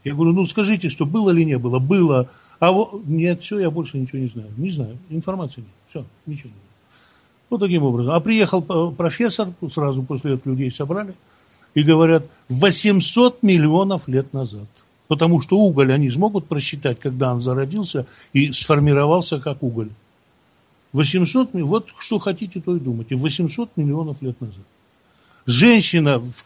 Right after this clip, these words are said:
платье лежит, все русское, белое, в, с прически, все. У нее тут с, с левой стороны такой, как сотовый телефон, только побольше, как радиостанция walkie-talkie. Лежит, все.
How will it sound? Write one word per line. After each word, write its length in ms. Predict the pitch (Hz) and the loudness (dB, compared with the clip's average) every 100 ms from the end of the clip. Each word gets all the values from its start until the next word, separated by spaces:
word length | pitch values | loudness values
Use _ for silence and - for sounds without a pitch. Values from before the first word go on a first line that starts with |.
| - | -2
платье 460 | 165 208 196 156 | 2 4 2 -2
лежит, 460 | 143 147 139 196 - | -2 -2 0 -2 -2
все 240 | - 170 | 0 0
русское, 500 | 139 175 170 - 139 | 2 0 -2 -2 -2
белое, 480 | 123 156 170 147 127 | 2 2 2 2 0
в, 100 | 120 123 | -4 -8
с 140 | 117 - | -12 -2
прически, 580 | 123 127 - 180 - 127 | 0 0 -2 -8 -10 -14
все. 260 | - 156 - _ _ _ | -8 -8 -10 _ _ _
У 100 | 131 | -2
нее 160 | 156 143 | -2 0
тут 200 | 127 - | -2 -4
с, 280 | - - 131 | -16 -14 -12
с 580 | 123 - - - - - | -14 -16 -20 -20 -18 -8
левой 280 | 151 151 127 | -4 -2 -4
стороны 420 | - 135 135 135 | -6 -6 -4 -6
такой, 320 | 131 127 127 | -6 -6 -6
как 180 | 117 120 - | -6 -10 -10
сотовый 420 | - 135 123 117 | -10 -8 -6 -8
телефон, 400 | 117 131 127 170 | -8 -10 -8 -8
только 180 | 123 101 | -10 -10
побольше, 360 | 131 127 107 | -10 -8 -10
как 140 | - 120 | -14 -14
радиостанция 680 | 135 131 135 - 117 110 120 | -12 -12 -12 -12 -14 -12 -12
walkie-talkie. 560 | 117 117 127 120 _ _ _ _ _ _ _ _ _ _ 139 | -12 -14 -18 -20 _ _ _ _ _ _ _ _ _ _ -4
Лежит, 340 | 139 127 113 | -4 -4 -6
все. 300 | - 190 160 | -6 -4 -4